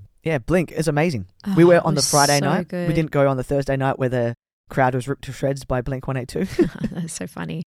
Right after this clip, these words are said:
Speaker 2: But yeah, we went on the Friday night. It was so freaking amazing. It was so hot as well. I
Speaker 1: Oh, it
Speaker 2: was
Speaker 1: was so
Speaker 2: sweating
Speaker 1: hot.
Speaker 2: through everything, but it was really great.
Speaker 1: Yeah, it was great. It was good to finally see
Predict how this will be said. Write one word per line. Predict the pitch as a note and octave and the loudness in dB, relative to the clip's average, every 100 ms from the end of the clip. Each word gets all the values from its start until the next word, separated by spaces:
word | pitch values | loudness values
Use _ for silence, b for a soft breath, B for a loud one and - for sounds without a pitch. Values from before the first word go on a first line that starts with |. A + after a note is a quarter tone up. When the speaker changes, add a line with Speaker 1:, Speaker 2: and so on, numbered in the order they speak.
| _ _ _ - | _ _ _ -4
Speaker 2:
But | G3 | 2
yeah, | A3 E3+ | 4 2
we | F#3 | 0
went | G3+ | -2
on | G#3 | -2
the | G3 | -4
Friday | - D#3 D#3+ | -4 -4 -4
night. | D3+ D3 D3+ - | -4 -4 -6 -8
It | - | -8
was | F3+ F3 - | -6 -6 -8
so | - E3+ | -6 -6
freaking | E3+ E3 D#3+ D3+ | -6 -8 -8 -10
amazing. | D#3 D3 D3+ D3 D3 - _ _ | -10 -10 -8 -8 -10 -14 _ _
It | |
was | F#3+ G3+ | -4 -2
so | - G#3 G3 | 2 2 2
hot | F3+ E3+ | 2 0
as | C#3 F3 | 0 -4
well. | E3 D#3+ | -4 -2
I | C#3+ | 0
Speaker 1:
Oh, | |
it | |
Speaker 2:
was | A#2+ | 0
Speaker 1:
was | G#2+ | 0
so | - G#2+ | -2 -2
Speaker 2:
sweating | A2+ G#2 | -2 -4
Speaker 1:
hot. | - | -6
Speaker 2:
through | E3+ | -8
everything, | F#2+ D3+ E3 E3 B2+ C#3+ D#3+ | -8 -8 -8 -8 -10 -10 -6
but | D3+ C3+ - _ _ _ _ - | -2 -2 -4 _ _ _ _ -2
it | |
was | F#3 E3+ | 0 0
really | E3 E3+ D#3 D3 | -2 0 0 0
great. | C#3 F2+ F2 - - | -2 -2 -4 -8 0
Speaker 1:
Yeah, | F3 | 0
it | E3 | 2
was | C#3+ | 0
great. | F3 D#3+ | 2 2
It | |
was | D3 | 0
good | - F3+ | -2 -4
to | - | -2
finally | E3+ D#3+ D3 | -2 -2 -4
see | - D3 C#3 C3 | -6 -2 -2 -4